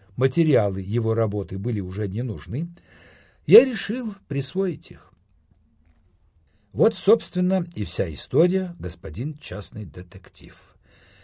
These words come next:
Я боялся, что меня могут заподозрить в случившемся, а потому для того, чтобы заставить службу расследований ада поломать голову над личностью мертвого человека,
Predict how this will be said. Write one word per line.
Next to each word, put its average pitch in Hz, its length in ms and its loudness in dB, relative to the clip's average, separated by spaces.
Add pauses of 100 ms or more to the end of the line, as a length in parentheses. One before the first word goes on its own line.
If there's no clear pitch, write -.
(220)
Я 240 160 10
боялся, 220 480 8
что 160 160 2
меня 165 260 4
могут 165 280 4
заподозрить 139 720 0
в - 100 -18
случившемся, 120 920 -6
а 113 120 -4
потому 156 380 -2
для 165 160 -2
того, 175 240 2
чтобы 135 380 -4 (340)
заставить 165 580 0
службу 127 460 -2
расследований 117 720 0
ада 104 320 -4
поломать 113 500 -4
голову 110 520 2 (200)
над 113 240 0
личностью 101 640 -6
мертвого 87 460 -6
человека, 185 560 -2